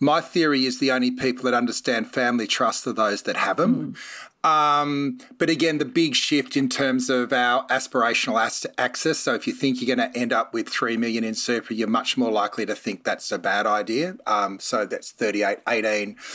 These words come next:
Speaker 1: versus fifty-seven fourteen for those of us who aren't gonna get there. And then the stage three tax cuts, um, it's not quite as clear cut, and I think there's a little bit because of the language around that.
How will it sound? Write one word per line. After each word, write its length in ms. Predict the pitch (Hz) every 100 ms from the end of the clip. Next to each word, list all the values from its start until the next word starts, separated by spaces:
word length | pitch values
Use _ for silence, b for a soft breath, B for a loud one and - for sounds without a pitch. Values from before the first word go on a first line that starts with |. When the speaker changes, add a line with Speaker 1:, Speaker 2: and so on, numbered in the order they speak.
| B B -
Speaker 1:
versus 460 | 127 117 - 101
fifty-seven 640 | - 127 120 104 131 104 101
fourteen 600 | - 120 110 107 104 101
for 180 | - 110
those 320 | 101 98 95
of 80 | 104
us 200 | 104 -
who 180 | 110 101
aren't 240 | 92 -
gonna 180 | 104 101
get 240 | 120 -
there. 200 | 160 208 B B B B B -
And 180 | 175 160
then 200 | 180 175
the 160 | 170 165
stage 440 | - 202 247 254
three 200 | 262 220
tax 320 | - 147 -
cuts, 500 | - 113 - - - -
um, 460 | 143 139 135 135 - _ _ _ _ 160
it's 220 | 127 185
not 280 | 214 - -
quite 380 | - 170 165
as 140 | 170 -
clear 340 | - 165 143
cut, 460 | 127 - 170 254 -
and 120 | 143 139
I 60 |
think 300 | 131 151 123
there's 180 | 147 131
a 40 |
little 240 | 135 147 151
bit 280 | 143 - -
because 340 | 127 143 127
of 100 | 127
the 100 | 123
language 440 | 123 123 120 117
around 400 | 120 113 117 123
that. 340 | 123 113 -